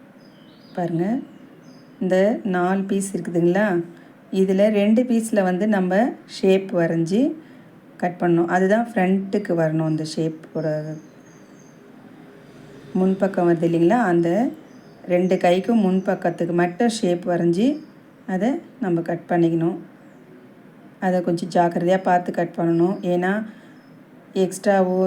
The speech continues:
இல்ல இன்னொரு கையும் பிடிச்சி வெ-, வெட்டிட்டோமா, அது வந்து கொஞ்சம் கஷ்டம். அதனால விரிச்சு போட்டு நம்ம வெட்டிட்டு, இப்போ இதை வந்து நடுப்பகுதியை கொஞ்சம் அர்க்காத் பண்ணிக்கிறோம்.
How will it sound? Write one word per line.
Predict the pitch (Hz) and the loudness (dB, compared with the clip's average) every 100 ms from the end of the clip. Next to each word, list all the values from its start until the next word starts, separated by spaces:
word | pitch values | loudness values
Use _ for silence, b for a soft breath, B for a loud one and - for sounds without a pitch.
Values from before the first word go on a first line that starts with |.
| 185 | 0
இல்ல | 180 185 190 196 - 185 185 | 0 0 0 -2 -4 0 2
இன்னொரு | 196 208 196 | 4 2 2
கையும் | 185 190 190 | 0 0 0
பிடிச்சி | 180 170 190 180 | -4 -6 -8 -4
வெ-, | 180 170 165 | 0 2 2
வெட்டிட்டோமா, | 165 170 175 170 233 240 | -2 -2 -2 0 0 -2
அது | 175 160 | -2 -2
வந்து | 165 175 | -2 -4
கொஞ்சம் | 160 - | -6 -4
கஷ்டம். | 156 - 202 196 | -6 -6 -4 0
அதனால | 170 175 180 | 2 2 0
விரிச்சு | 170 170 190 | -2 -4 -6
போட்டு | 165 - 190 | -8 -4 -2
நம்ம | 170 170 233 269 B B B B 180 | -2 0 -2 -4 B B B B -8
வெட்டிட்டு, | 170 - 202 214 | -8 -6 -4 -2
இப்போ | 190 175 | -2 0
இதை | 175 | 2
வந்து | 170 170 214 262 - - - - - - - - - - - 185 | 0 2 0 -2 -8 -20 -20 -20 -20 -20 -20 -20 -20 -20 -10 -4
நடுப்பகுதியை | 170 175 175 170 170 170 170 | 0 0 -2 -2 -2 -4 -4
கொஞ்சம் | 165 170 | -2 -2
அர்க்காத் | 165 175 170 - | -2 -4 -6 -6
பண்ணிக்கிறோம். | 160 156 160 208 | -4 -2 -2 -2